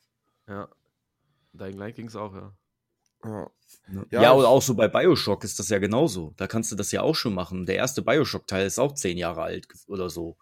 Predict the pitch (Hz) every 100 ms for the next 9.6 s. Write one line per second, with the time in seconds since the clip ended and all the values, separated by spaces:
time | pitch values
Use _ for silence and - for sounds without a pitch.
0 | _ _ 87 87 - 98 110 107 104 104
1 | 101 95 104 - 98 107 76 101 110 110
2 | 131 120 92 90 87 85 82 82 78 -
3 | _ _ _ - - - - 196 - -
4 | 143 98 117 101 107 _ 123 131 - 117
5 | 120 110 120 120 123 127 104 120 113 -
6 | - _ _ _ _ - - - _ 113
7 | 117 113 120 110 151 - 135 135 147 151
8 | _ _ _ 104 101 98 101 - 127 131
9 | 135 127 120 131 139 151